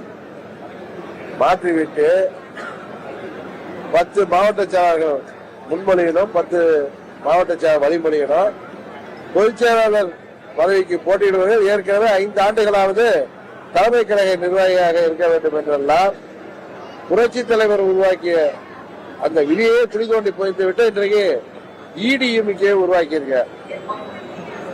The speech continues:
எடப்பாடி திராவிட முன்னேற்ற கழகம். இவர் அண்ணா திராவிட முன்னேற்ற கழகம் தொடக்க விழாவை பத்தி மடல் எழுதுவது ஏதோ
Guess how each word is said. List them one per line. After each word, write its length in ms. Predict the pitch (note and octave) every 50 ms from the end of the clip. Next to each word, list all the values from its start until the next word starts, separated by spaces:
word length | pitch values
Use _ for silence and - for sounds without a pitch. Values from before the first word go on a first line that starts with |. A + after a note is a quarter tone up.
| - - - - - - - - - - - - C#5 - - - - - D#4 C#4 - - - - - - A3+ F#3+ D#3 D#3 F3
எடப்பாடி 480 | F#3+ A3+ G#3 G3+ A#3 A3+ G#3+ G3 E3+ C3+ - - - - - - - - - - - - - - - - - - -
திராவிட 320 | - D#3+ F3 F#3+ G3 F#3 F3 E3
முன்னேற்ற 280 | E3 E3+ F3+ F3+ E3 D#3+ C#3+
கழகம். 300 | D3 C#3+ C3+ B2+ - - - - - - - - - - D3
இவர் 180 | E3+ F#3+ G3 F3+ D#3+
அண்ணா 240 | D#3+ F#3 A3 B3+ C#4 C#4 B3+ A#3+
திராவிட 320 | B3 B3 B3 A#3+ A3+ A3+ G#3
முன்னேற்ற 280 | G#3 G#3+ A3 G#3+ G3 G#3
கழகம் 260 | F#3+ F#3+ G3 F#3 D#3+
தொடக்க 240 | F3 F3+ G#3 G#3 G#3+ A3 G3+
விழாவை 300 | G3+ G3 F#3+ F#3+ F#3 F#3 F3 - E3+
பத்தி 240 | F3 - F#3+ G3+ G#3 G#3 G#3 G3+ - - -
மடல் 280 | - D#3+ G3 G#3+ G#3 G3 F#3+
எழுதுவது 460 | F3+ F3 F3 F3 E3+ E3 F#3 F#3+ F3+ D3+ B2 - - - - - - - - - - - - - - - - - - - - - - - - - - B2 A#2+ - - - - - - - - - - - - - - - - - - - - - - - - D3+
ஏதோ 120 | F3+ G3+